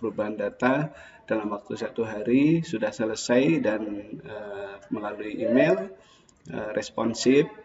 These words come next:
Oh ya, satu lagi, jangan lupa ketika mengirimkan email kepada I S S N lipi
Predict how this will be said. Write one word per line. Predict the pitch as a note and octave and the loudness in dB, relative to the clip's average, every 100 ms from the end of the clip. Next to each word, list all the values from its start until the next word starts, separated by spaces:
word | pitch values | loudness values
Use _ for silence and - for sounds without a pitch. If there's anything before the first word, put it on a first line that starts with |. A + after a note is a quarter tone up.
| A#3 _ _ - | -16 _ _ 2
Oh | E3 | 8
ya, | E3+ - | 8 6
satu | E3 E3+ | 4 4
lagi, | C#3 A#2 G2 G2 | 4 4 -2 -2
jangan | - B2+ C#3 | 0 2 4
lupa | B2 - C3 D#3+ | 0 0 0 0
ketika | D3 B2+ A#2+ B2 B2 | 0 -2 -2 0 2
mengirimkan | B2 B2 A#2+ A#2+ A2+ A#2+ E3 | 0 0 -2 -2 -2 0 2
email | E3 D3 C3 | 4 2 0
kepada | A#2+ A#2 A#2 A2+ A2+ A2+ | -2 -2 -2 -2 0 0
I | A#2 | 0
S | A2+ A#2 | -2 -4
S | A#2+ - | -6 -4
N | B2 A2+ | -2 4
lipi | D3+ - F#2+ G#2 C#3 E3 | 2 2 -2 2 0 -2